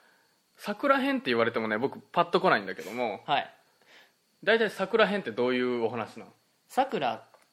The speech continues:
Speaker 2: てわかる？
Speaker 1: うん。出てくるね。まあ、序盤から出てくるね。
Speaker 2: そうそうそう。あの、後輩の子ですね。
Speaker 1: うん。
Speaker 2: 四郎の。四郎の後輩の子。
Speaker 1: うん。
Speaker 2: 言うと、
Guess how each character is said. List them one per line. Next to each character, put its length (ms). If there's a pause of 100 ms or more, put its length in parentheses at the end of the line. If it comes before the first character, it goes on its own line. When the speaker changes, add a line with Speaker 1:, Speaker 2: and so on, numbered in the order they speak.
Speaker 2:
て 80
わ 100
か 120
る？ 100 (100)
Speaker 1:
う 60
ん。 220 (420)
出 80
て 100
く 80
る 80
ね。 240 (220)
ま 100
あ、 40
序 240
盤 180
か 80
ら 80
出 100
て 100
く 80
る 60
ね。 60
Speaker 2:
そ 80
う 60
そ 160
う 20
そ 320
う。 40 (280)
あ 100
の、 60
後 220
輩 160
の 80
子 60
で 80
す 60
ね。 160
Speaker 1:
う 20
ん。 40
Speaker 2:
四 120
郎 160
の。 160 (200)
四 160
郎 120
の 100
後 240
輩 180
の 80
子。 280
Speaker 1:
う 60
ん。 220 (1080)
Speaker 2:
言 180
う 20
と、 420